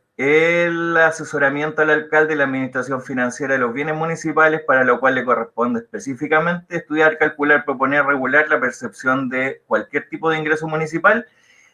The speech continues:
y colaborar con la Secretaría Comunal de Planificación en la elaboración del presupuesto municipal.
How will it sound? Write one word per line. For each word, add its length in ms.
y 120
colaborar 540
con 160
la 100
Secretaría 520
Comunal 360
de 80
Planificación 880
en 160
la 100
elaboración 500
del 140
presupuesto 480
municipal. 500